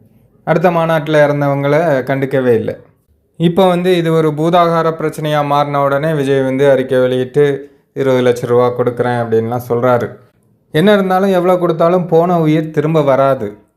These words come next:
நம்மளுடைய அரசியல் ஆதாயத்துக்காக நம்ம இத்தனை பேரை பழி வாங்குறோமே அப்படின்னு விஜய் தான் யோசிக்கணும்.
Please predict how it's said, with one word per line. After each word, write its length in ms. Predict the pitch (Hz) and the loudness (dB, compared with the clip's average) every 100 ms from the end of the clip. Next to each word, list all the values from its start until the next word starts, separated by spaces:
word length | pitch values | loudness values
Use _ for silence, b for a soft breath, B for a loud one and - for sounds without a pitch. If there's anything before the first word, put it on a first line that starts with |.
| _ _ _ 123 | _ _ _ -6
நம்மளுடைய 460 | 131 165 170 165 | 0 2 2 2
அரசியல் 460 | 156 151 160 185 170 | 2 2 0 0 0
ஆதாயத்துக்காக 760 | 160 156 156 151 151 151 151 | 0 0 0 -2 0 0 0
நம்ம 300 | 165 143 143 | -4 -4 -4
இத்தனை 280 | 135 135 135 | -4 -4 -4
பேரை 260 | 127 147 147 - _ | -2 0 -2 -4 _
பழி 260 | 131 139 156 | -2 2 2
வாங்குறோமே 540 | 156 147 143 143 147 | 2 0 -2 -2 -2
அப்படின்னு 400 | 135 131 147 156 | -2 -4 -4 -4
விஜய் 340 | 123 127 151 151 | -4 0 2 2
தான் 260 | 151 135 | 0 0
யோசிக்கணும். 540 | 127 127 120 117 104 | -2 -4 -8 -8 -10